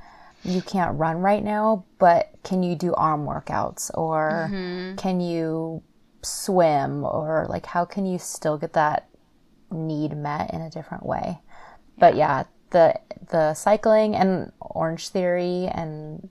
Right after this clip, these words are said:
Speaker 1: like, running, the physical stuff is definitely my
Speaker 2: Your
Speaker 1: five.
Speaker 2: jam.
Speaker 1: That's my
Speaker 2: Yeah.
Speaker 1: jam.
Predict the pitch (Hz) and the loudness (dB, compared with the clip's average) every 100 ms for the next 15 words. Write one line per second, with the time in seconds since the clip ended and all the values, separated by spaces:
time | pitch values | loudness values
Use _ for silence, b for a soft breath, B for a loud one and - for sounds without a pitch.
0 | - - - - 147 185 175 214 170 - | -18 -12 -8 -6 -4 -4 -4 -4 -6 -6
1 | 180 185 185 220 214 185 156 - 143 - | -6 -6 -6 -6 -6 -8 -8 -4 -4 -4
2 | 156 165 156 151 156 - b b b b | -6 -4 -4 -4 -6 -12 b b b b
3 | _ _ - 160 143 160 - - 170 165 | _ _ -8 -4 -4 -2 -2 -2 -6 -12
4 | _ - - - - 165 - - | _ -12 -8 -6 -6 -6 -6 -6